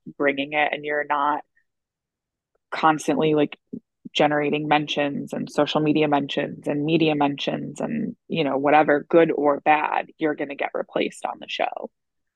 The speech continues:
Um, but I also do think it goes hand in hand a little bit with, like,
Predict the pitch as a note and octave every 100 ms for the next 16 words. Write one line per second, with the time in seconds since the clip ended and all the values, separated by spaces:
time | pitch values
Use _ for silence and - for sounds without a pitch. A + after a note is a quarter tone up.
0 | _ _ - D#3 C#3+ D3+ D#3 - _ -
1 | F#3+ F#3 E3+ F3 F3+ E3+ E3 - D#3 D#3
2 | D3+ D3+ C#3+ E3 D3 C#3+ D#3 D3+ D3 C#3+
3 | C#3 C#3 C#3+ - C#3+ - C#3+